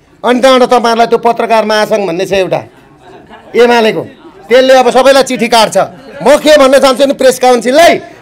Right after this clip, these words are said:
साथी होसियार गर है, साथी होसियार गर, घरमै मान्छे आउलान्, घरमा मान्छे आउलान्, घरमा मान्छे आउलान्।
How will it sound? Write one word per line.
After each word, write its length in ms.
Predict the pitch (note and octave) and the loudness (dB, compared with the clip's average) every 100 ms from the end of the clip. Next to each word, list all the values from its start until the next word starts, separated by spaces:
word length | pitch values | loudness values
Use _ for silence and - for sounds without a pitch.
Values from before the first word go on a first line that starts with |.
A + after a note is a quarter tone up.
| - | -6
साथी 260 | A3 B3 D#4 | -2 0 0
होसियार 500 | A3 G3 - B3+ A#3+ | 0 -4 0 0 2
गर 140 | A#3+ | 2
है, 160 | B3 D4+ | 4 2
साथी 280 | - A3+ G#3 | 2 -2 -2
होसियार 460 | F3+ F#3 F#3 A#3 | -2 -2 0 0
गर, 180 | A#3 C4+ | 0 0
घरमै 320 | F#3 E3+ A3 | 0 0 0
मान्छे 240 | A3+ G#3 G#3 | -2 -2 2
आउलान्, 320 | F#3 E3 B2+ B2 - C4+ D#4 E4 - - | 2 0 -6 -10 -20 -20 -16 -14 -10 0
घरमा 340 | B3 D4 E4+ | 2 4 4
मान्छे 260 | E4 E4 D#4+ | 4 4 4
आउलान्, 480 | E4 E4 E4+ D#4+ A3+ - - - - - - - - - - - - - - | 4 4 4 2 0 -6 -12 -12 -12 -12 -12 -14 -12 -12 -12 -14 -12 -12 0
घरमा 440 | A3+ C4+ D#4 E4+ | 2 4 4 4
मान्छे 280 | D#4+ D#4+ D4+ | 4 2 2
आउलान्। 520 | D#4+ D4+ D#4+ F4+ F#4 | 2 2 4 4 2